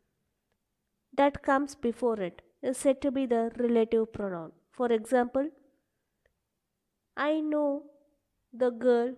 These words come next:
who is a dancer. So here the word who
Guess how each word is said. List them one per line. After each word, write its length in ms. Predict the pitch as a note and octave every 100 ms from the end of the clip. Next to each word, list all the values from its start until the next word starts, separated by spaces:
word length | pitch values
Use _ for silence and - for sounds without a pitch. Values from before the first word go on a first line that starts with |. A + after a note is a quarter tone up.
| -
who 140 | E4+ D#4+
is 180 | C#4+
a 80 | D#4
dancer. 600 | B3+ C4 B3 A#3 G3 E3 - _ _ _ _ _
So 440 | - D4+ D4 E4 - - _
here 340 | D#4 D4 C#4
the 120 | C4+ B3
word 500 | A#3 C4+ C4+ C4 - _ _ _ -
who 340 | D4 A#3+